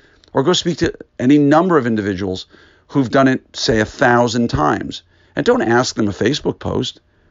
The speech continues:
Go to their offices if they're willing to. Go to their lectures. Do a hands-on course. I mean, a Marpy was splitting a palatal suture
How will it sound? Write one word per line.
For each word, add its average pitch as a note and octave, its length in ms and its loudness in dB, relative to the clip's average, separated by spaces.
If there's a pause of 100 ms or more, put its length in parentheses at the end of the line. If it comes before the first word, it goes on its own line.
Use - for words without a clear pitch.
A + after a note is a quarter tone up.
(200)
Go D3+ 140 4
to G3+ 60 4
their G3+ 140 4
offices G3+ 540 0
if G2 80 -4
they're G2+ 140 2
willing F#2 260 -2
to. F2+ 160 -4
Go C3+ 200 4
to F#3+ 80 4
their G3+ 120 2
lectures. F#3 540 -2 (260)
Do A3+ 180 2
a A#3 40 4
hands-on F3+ 500 0
course. - 440 -2 (680)
I - 80 -6
mean, D3+ 100 6
a E3 40 6
Marpy F3+ 460 2
was A#2+ 200 0
splitting F#3 720 -2
a A2 120 -2
palatal D3+ 540 -2
suture G#2+ 580 -2